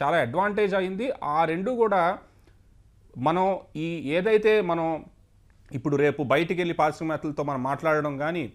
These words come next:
పాత కంపెనీస్ ఏవైతే వెళ్ళిపోయినాయో, ఆ లేదా అప్పుడు వద్దామనుకొని ఇవన్నీ త-, రాకుండా వెయిట్ చేస్తున్నాయో, వీళ్ళందరికీ కూడా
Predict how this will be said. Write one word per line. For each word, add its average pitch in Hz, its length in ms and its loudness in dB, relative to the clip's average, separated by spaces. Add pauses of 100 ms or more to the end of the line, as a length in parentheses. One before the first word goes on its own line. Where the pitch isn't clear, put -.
పాత 165 220 4
కంపెనీస్ 165 460 -4
ఏవైతే 147 380 -2
వెళ్ళిపోయినాయో, 147 1000 -4
ఆ 120 80 -4
లేదా 135 320 -2
అప్పుడు 123 220 -2
వద్దామనుకొని 151 920 2 (360)
ఇవన్నీ 127 300 0
త-, 151 120 -4
రాకుండా 147 580 -2
వెయిట్ 127 300 -4
చేస్తున్నాయో, 135 460 -4
వీళ్ళందరికీ 131 540 -4
కూడా 156 420 0